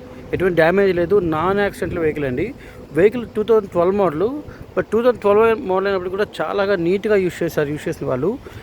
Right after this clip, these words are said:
Actually, ఎక్స్యూవీ ఫైవ్ హండ్రెడ్కి టూ థౌజండ్ సెవెంటీన్, సిక్స్టీన్ ఆ వెహికల్స్ కూడా మీకు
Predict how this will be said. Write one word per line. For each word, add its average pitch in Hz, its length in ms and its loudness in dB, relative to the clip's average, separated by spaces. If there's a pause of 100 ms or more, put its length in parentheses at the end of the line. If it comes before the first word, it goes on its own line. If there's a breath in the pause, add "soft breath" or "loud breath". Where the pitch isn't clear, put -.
(220 loud breath)
Actually, 226 300 4 (120)
ఎక్స్యూవీ 240 340 0 (100)
ఫైవ్ 214 120 2
హండ్రెడ్కి 202 340 -2 (680 loud breath)
టూ 202 160 4
థౌజండ్ 220 300 4
సెవెంటీన్, 214 520 2 (200)
సిక్స్టీన్ 214 480 2 (640 loud breath)
ఆ 190 40 6 (100)
వెహికల్స్ 233 320 2 (120)
కూడా 233 140 2 (140)
మీకు 190 140 -2